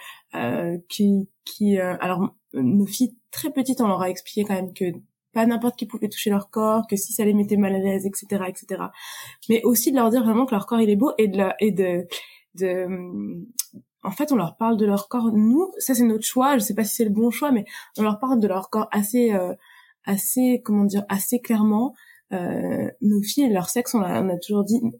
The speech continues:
euh, maintenant tu laves tes fesses, tu laves ton sexe et tout ça. Et, euh, et, et c'était trop drôle parce qu'on était à un rendez-vous médical et, euh, et, euh,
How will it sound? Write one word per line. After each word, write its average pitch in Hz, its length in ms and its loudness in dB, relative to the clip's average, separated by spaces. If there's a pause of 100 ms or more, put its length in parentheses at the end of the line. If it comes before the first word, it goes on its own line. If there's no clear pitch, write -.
(120)
euh, 180 160 -10 (200)
maintenant 208 180 2
tu - 160 -8
laves 196 160 0
tes 202 120 -2
fesses, 208 340 -2
tu 220 100 -6
laves 196 100 -2
ton 190 140 -4
sexe 208 340 -4
et 196 60 -6
tout - 100 -14
ça. 247 280 -2 (500)
Et, 202 240 4
euh, 175 560 0 (300)
et, 202 120 2 (140)
et 202 60 0
c'était 202 200 -2
trop 202 140 0
drôle 247 140 4
parce - 100 -8
qu'on 202 120 -2
était 190 180 -2
à 185 60 -2
un 190 60 0
rendez-vous 202 320 2
médical 214 520 0
et, 180 160 0
euh, 180 60 -6 (500)
et, 196 260 2
euh, 165 300 -4